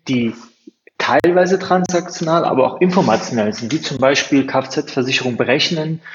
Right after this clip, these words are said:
Kfz-Versicherung wechseln, Zweitwagenversicherung, Teilkasko oder Vollkasko. Da sieht man schon, die sind nicht ganz, äh, informationell, aber auch nicht ganz transaktionell. Also ein, ein guter Schnittpunkt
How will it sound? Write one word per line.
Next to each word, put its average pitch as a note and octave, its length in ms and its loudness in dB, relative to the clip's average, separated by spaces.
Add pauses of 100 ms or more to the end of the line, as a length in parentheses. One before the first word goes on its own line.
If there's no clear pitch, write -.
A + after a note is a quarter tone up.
(200)
Kfz-Versicherung B2 1040 -2
wechseln, D3 680 0 (240)
Zweitwagenversicherung, C3 1300 0
Teilkasko A#2 600 -2
oder G2 160 -2
Vollkasko. E3 840 0 (320)
Da A#2+ 100 0
sieht D3 160 -6
man C#3+ 140 -4
schon, D#3 320 0 (240)
die B2 40 -4
sind C3 280 -6
nicht - 260 -4
ganz, D3 560 0 (220)
äh, D#3 60 6
informationell, F3+ 680 2
aber C3+ 160 4
auch C3+ 100 0
nicht D3 160 -6
ganz C3 280 0
transaktionell. A2 600 -2
Also A2 200 -2
ein, B2 180 -12
ein A#2+ 1300 -6
guter C#3 240 0
Schnittpunkt E3 640 -2